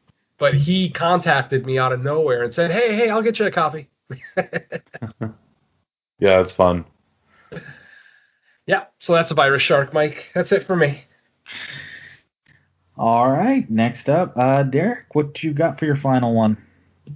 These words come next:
Speaker 2: Uh, I finally checked out. Uh,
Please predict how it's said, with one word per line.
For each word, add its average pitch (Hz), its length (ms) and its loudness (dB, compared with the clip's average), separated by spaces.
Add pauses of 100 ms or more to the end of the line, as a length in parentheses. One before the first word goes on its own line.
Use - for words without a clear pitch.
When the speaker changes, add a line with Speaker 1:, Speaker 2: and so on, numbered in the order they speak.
(140)
Speaker 2:
Uh, 139 640 2 (640)
I 113 80 -2
finally 196 600 0
checked 170 360 -2
out. 143 480 0 (220)
Uh, 98 140 -2